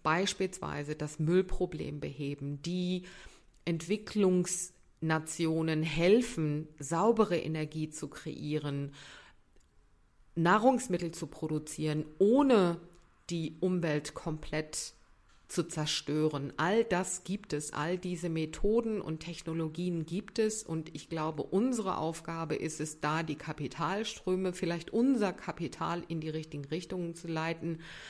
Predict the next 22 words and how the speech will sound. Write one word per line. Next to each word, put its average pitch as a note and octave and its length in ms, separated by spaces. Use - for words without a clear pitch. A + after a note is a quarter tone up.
Meines E3 260
Erachtens D#3+ 460
ist - 420
Technologie D#3+ 1040
da D#3+ 280
der, D#3 340
der D3 200
größte A3 500
Lösungsweg. A3+ 880
Ähm, D3+ 640
auch F3 260
unter E3 360
anderem E3 680
hinsichtlich E3 800
unseres G#3+ 560
Fleischkonsums D3 960
beispielsweise, D3+ 880
der - 200
ja D3 140
eines D3 320
der C#3 100
größten D3 720